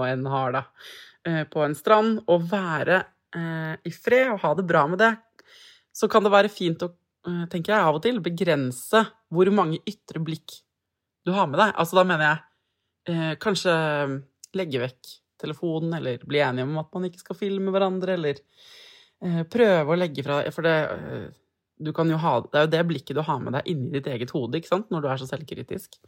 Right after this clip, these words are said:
Prøve å bare se hvordan det er å være på stranden fra innsiden. Bare beholde den der insideblikket. Ehm, ja, det, jeg vet ikke om det ga mening, men, eh, for oss gjorde det, og vi ble enige om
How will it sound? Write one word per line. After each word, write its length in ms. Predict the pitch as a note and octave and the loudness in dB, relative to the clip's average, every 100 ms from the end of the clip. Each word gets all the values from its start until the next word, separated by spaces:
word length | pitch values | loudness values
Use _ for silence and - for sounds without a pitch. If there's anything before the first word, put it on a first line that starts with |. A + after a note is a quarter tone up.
| _ _ | _ _
Prøve 300 | C4+ A#3 F#3 | 6 6 6
å 80 | G3+ | 6
bare 240 | G3 F3 | 6 6
se 160 | F3+ E3 | 2 0
hvordan 340 | D#3 D3 D3 | 2 2 0
det 80 | D#3 | 2
er 160 | C3+ C3 | 0 2
å 60 | C#3+ | 2
være 160 | C3 - | 0 -4
på 80 | B2+ | -4
stranden 240 | A#2+ A#2+ | -4 -2
fra 100 | C#3+ - | 0 -2
innsiden. 480 | C3+ B2+ B2+ B2 C4 - _ _ _ | -2 -6 -8 -6 -6 -8 _ _ _
Bare 100 | F#3+ | 0
beholde 500 | F3+ - C#3 A#2 D3 | 0 0 -2 0 0
den 80 | C#3+ | 0
der 300 | B2+ A#2 A#2+ - | -2 -2 -4 -4
insideblikket. 800 | C#3 B2 - A2+ A#2+ B2+ - A3+ _ _ _ _ _ _ - - - _ _ | -8 -8 -10 -10 -10 -6 -6 -6 _ _ _ _ _ _ -20 -20 -20 _ _
Ehm, 800 | F#3 F#3 F3+ F3+ F3+ F3 F3 F3 E3+ _ - | -2 0 0 -2 -4 -4 -4 -6 -10 _ -10
ja, 140 | - _ _ | -10 _ _
det, 240 | F3+ F3+ E3+ E3+ - | 2 4 6 4 0
jeg 80 | F3 | -4
vet 160 | D#3+ D3 | -4 -4
ikke 80 | E3+ | -4
om 40 | |
det 80 | D3 | -2
ga 100 | D3 | -2
mening, 460 | D3+ C#3 C#3 D3 E3 - | -2 -2 -2 -2 -6 -2
men, 320 | F3+ F3+ F3 _ - | 0 0 -2 _ -8
eh, 260 | E3 E3 D#3+ | -6 -4 -4
for 180 | F3 - | -4 -2
oss 160 | G3+ - | -6 -2
gjorde 240 | G3 D#3+ D#3+ | 0 0 6
det, 140 | G3+ D#4+ G4+ _ _ _ - _ _ | 6 6 0 _ _ _ -20 _ _
og 160 | F#3 F#3+ | 4 8
vi 80 | G3 | 8
ble 120 | F#3+ - | 6 2
enige 400 | G3 E3 D#3 F3 | 2 2 2 2
om 220 | B3 | 4